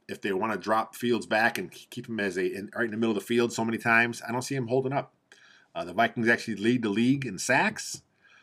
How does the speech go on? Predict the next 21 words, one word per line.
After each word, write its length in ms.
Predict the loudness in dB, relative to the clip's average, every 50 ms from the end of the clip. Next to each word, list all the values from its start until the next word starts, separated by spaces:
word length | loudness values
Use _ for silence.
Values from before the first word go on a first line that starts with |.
| _ _ _
so 140 | -4 0 4
they 120 | 4 6
get 140 | 6 8 10
after 320 | 10 10 8 4 -4 -10
it. 120 | -10 -12 _ _ _ _ _ _ _ _ _ _ _ _ _
Keep 200 | 0 2 2 2
it 80 | 2 0
close 280 | 2 6 6 6 6 6
by 80 | 6
running 240 | 8 8 8 6 4
the 80 | 0 4
ball. 420 | 8 8 8 8 8 4 2 -2 _ _ _ _ _ _ -20 _ _ _ _ _ _ _ _ _ _ _ 0
Big 200 | 2 2 2 2
shots 280 | 4 8 8 8 8 8
downfield 540 | 6 6 6 6 4 2 4 4 6 6 4
with 100 | 4 4
Justin 300 | 2 0 0 0 -4 0
Fields 240 | 0 0 2 2
off 180 | 2 0 0 2
play 160 | 2 4 6
action. 520 | 6 8 6 6 2 0 -2 -2 -4 -6